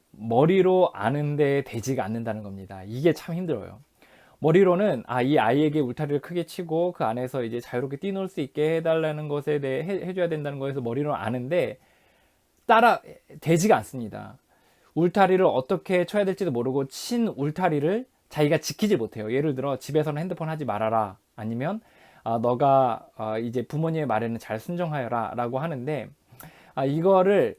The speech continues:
어, 일관되게 이야기하고 그것을 계속해서 요구할 힘이 없는 겁니다. 또는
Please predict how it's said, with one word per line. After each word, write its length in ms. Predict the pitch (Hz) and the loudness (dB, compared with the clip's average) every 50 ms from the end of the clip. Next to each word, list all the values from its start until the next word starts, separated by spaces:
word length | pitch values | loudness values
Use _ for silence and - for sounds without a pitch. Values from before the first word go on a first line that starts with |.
| - - - | -14 -8 -4
어, 120 | 143 139 | -2 -2
일관되게 800 | 135 95 156 190 214 233 226 226 220 220 202 208 190 190 190 165 | -2 -2 2 2 2 4 4 4 2 4 2 0 2 2 4 2
이야기하고 720 | 135 127 135 143 147 147 135 139 135 131 127 131 151 147 | 4 4 4 4 4 4 4 4 2 2 2 2 0 -2
그것을 340 | - 143 139 139 135 160 151 | 0 0 -2 -2 0 -2 -6
계속해서 520 | - 139 135 143 180 175 185 165 170 151 127 | -2 -2 -2 -2 -2 -6 -4 -2 -2 -2 -2
요구할 460 | 131 139 147 151 170 180 175 170 170 | -2 -2 -2 0 4 6 6 6 4
힘이 340 | 170 - - 294 294 294 208 | 2 -4 -4 -4 -2 0 0
없는 640 | 110 110 120 127 131 127 117 104 - 113 123 123 | 0 -2 -2 -4 -4 -4 -6 -8 -10 -10 -12 -10
겁니다. 480 | 123 117 113 117 113 107 107 104 101 104 _ - | -8 -8 -8 -8 -8 -8 -10 -12 -14 -14 _ -2
또는 440 | 208 220 185 180 175 120 90 - | -2 0 2 0 0 -2 -6 -10